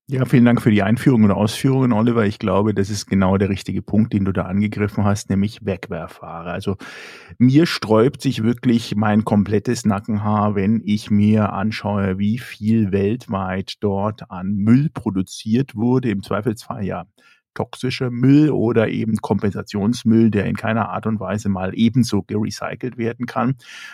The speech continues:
Und auf der anderen Seite versuchen wir ja auch seit Jahrzehnten in Deutschland Weltmeister im Vorauseilen von entsprechenden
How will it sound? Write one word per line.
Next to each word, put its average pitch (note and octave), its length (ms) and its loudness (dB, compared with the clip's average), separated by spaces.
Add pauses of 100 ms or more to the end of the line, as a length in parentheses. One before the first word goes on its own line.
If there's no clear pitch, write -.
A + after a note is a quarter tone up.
(120)
Und A#2 120 2
auf A2 100 2
der G2 100 -2
anderen G#2 300 2
Seite A2 880 2
versuchen A#2+ 560 4
wir G2+ 120 6
ja G2+ 240 2
auch G2+ 200 2
seit G2+ 220 0
Jahrzehnten F#2+ 440 -6
in G2 160 0
Deutschland F#2 480 -2
Weltmeister G2 880 0
im G2 240 -2
Vorauseilen F#2+ 1160 0
von F#2+ 260 -4
entsprechenden F#2+ 720 -8